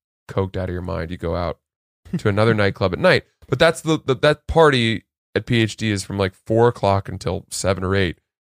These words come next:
Speaker 1: It's a great time on a Saturday to party. Those are great hours to be partying.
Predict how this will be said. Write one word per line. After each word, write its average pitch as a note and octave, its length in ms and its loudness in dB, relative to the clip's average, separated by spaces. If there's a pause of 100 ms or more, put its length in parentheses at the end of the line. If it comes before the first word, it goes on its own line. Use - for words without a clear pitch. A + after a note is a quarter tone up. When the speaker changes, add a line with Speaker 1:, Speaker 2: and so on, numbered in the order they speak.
Speaker 1:
It's - 80 -8
a - 20 -2
great C3 420 2
time G#2+ 340 2
on F2 80 0
a F2+ 40 -2
Saturday E2 520 -2
to - 60 -10
party. G2 320 0
Those F#2+ 200 -4
are G2 40 -4
great A2 360 0
hours F#2 440 0
to - 80 -20
be - 100 -12
partying. G2+ 520 -4